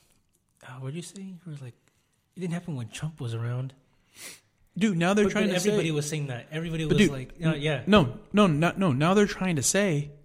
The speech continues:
Speaker 1: Oh,
Speaker 2: that.
Speaker 1: yeah, I was gonna say it.
Speaker 2: Oh,
Speaker 1: I know
Speaker 2: go
Speaker 1: what you're
Speaker 2: ahead,
Speaker 1: gonna say.
Speaker 2: go ahead.
Speaker 1: So everyone has
Speaker 2: Sorry.
Speaker 1: the narrative that tr-, no, it didn't happen when Trump was in office, but now they're saying that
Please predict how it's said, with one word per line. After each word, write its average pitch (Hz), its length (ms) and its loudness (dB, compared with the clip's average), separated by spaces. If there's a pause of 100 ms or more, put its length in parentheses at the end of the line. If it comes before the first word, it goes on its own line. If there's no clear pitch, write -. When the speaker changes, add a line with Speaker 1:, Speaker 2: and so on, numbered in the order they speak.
(180)
Speaker 1:
Oh, 139 60 -8
Speaker 2:
that. 143 380 2
Speaker 1:
yeah, 175 120 -4
I - 20 -6
was 147 380 -6
gonna 135 120 -10
say 156 180 -12
it. 123 160 -16
Speaker 2:
Oh, 160 60 4
Speaker 1:
I - 20 4
know 135 80 0
Speaker 2:
go 151 60 4
Speaker 1:
what 143 60 4
you're - 20 -
Speaker 2:
ahead, - 60 0
Speaker 1:
gonna 117 40 -6
say. 123 100 -14
Speaker 2:
go 151 100 2
ahead. 117 140 2 (140)
Speaker 1:
So 151 160 -2 (100)
everyone 185 340 -2
has 156 100 -4
Speaker 2:
Sorry. 147 320 2
Speaker 1:
the 135 40 0
narrative 135 520 -2
that 117 420 -6 (180)
tr-, - 220 -16
no, 147 240 0
it 156 80 -4
didn't 156 160 -2
happen 135 340 -2
when 120 120 -4
Trump 151 240 -2
was 127 140 0
in 120 60 -2
office, 117 460 -4 (300)
but 139 120 -2
now 147 760 0
they're 139 160 -2
saying 139 200 -4
that 120 320 -8